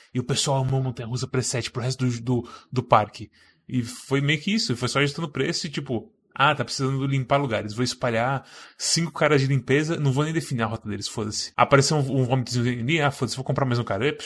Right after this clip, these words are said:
coloquei ali, pronto, limpou a coisinha. E meio que, tipo,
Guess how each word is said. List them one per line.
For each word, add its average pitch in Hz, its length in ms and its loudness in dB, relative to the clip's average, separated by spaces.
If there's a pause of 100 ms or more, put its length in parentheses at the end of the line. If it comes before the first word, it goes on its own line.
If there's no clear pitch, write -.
coloquei 113 280 -4
ali, 95 80 -6
pronto, - 280 -10
limpou 110 460 -4
a 120 100 -12
coisinha. 101 360 -8 (640)
E 120 120 -2
meio 131 200 2
que, 139 100 -6
tipo, 139 360 -4